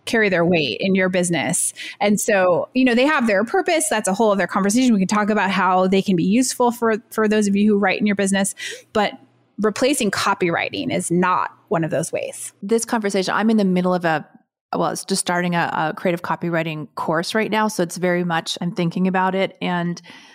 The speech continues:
Speaker 2: one of the things the teacher was saying is that when we write with cliches or, like, really general words like success and empowerment and have a good year and all those kind of things, our brain, when we read it, just totally skips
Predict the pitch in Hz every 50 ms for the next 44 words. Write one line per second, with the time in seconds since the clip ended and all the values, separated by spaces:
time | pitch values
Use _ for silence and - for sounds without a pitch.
0 | - _ _ - 202 190 190 190 190 185 156 190 175 170 170 - 180 - 185 175
1 | - 185 175 170 170 170 - 185 175 175 170 170 170 170 175 170 - - 175 170
2 | 170 - 170 165 165 170 - - - 185 185 190 196 190 190 190 190 190 196 185
3 | 170 180 160 156 160 - - 180 - - - - 190 180 185 - - - 160 151
4 | 151 165 175 185 196 190 - - 165 175 175 165 160 165 - - 190 196 208 208
5 | 208 208 196 196 170 - 180 175 175 175 175 175 180 175 170 170 170 165 160 165
6 | 175 180 190 175 - - - 170 160 160 170 - - - - 240 - - - -
7 | 311 311 269 - - - - 180 180 185 190 196 - - 269 269 262 247 220 208
8 | 196 180 170 165 165 160 - - 180 175 175 165 180 - - - - - - -
9 | 208 226 247 220 277 277 247 247 254 277 277 269 247 208 185 180 180 185 185 185
10 | 190 190 - - - 202 196 196 - 190 180 180 165 170 - - - - - -
11 | - - - _ _ _ - 208 196 180 190 190 190 196 208 220 226 220 208 190
12 | 185 180 170 160 165 170 175 175 196 208 - 196 185 175 - - - - - -
13 | - 180 175 180 180 180 175 - - - 190 175 - -